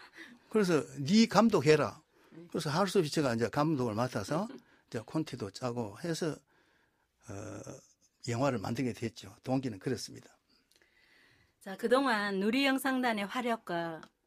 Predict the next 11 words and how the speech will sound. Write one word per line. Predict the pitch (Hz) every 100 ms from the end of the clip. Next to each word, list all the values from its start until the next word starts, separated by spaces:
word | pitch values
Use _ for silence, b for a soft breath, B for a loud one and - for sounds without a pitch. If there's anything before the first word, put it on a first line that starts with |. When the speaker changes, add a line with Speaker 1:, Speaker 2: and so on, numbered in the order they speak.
| -
Speaker 2:
또 | 170
성과에 | - 339 339 240 196 160
대해서 | 160 156 - 170 214 240 _ - -
소개해 | - 302 240
주실까요? | 170 175 - - 170 233 _ _ - - _ _
Speaker 1:
두 | - 202 226
번에 | 214 190 151
걸쳐서 | - 147 - 120 135 113 _ _ _ _ -
예행 | 123 151 160
연습을 | 143 147 139
하고, | 120 127 98 107 160